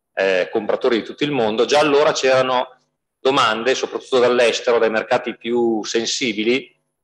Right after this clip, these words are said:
eh, di essere sostenibili. Peccato che ognuno dava un'interpretazione diversa, quindi ricordo, ricordo ogni settimana arrivare qualcuno in ufficio, qualche produttore disperato,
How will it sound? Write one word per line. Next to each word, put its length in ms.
eh, 220
di 100
essere 280
sostenibili. 760
Peccato 400
che 440
ognuno 340
dava 240
un'interpretazione 720
diversa, 500
quindi 760
ricordo, 1120
ricordo 320
ogni 140
settimana 480
arrivare 280
qualcuno 280
in 40
ufficio, 400
qualche 640
produttore 420
disperato, 840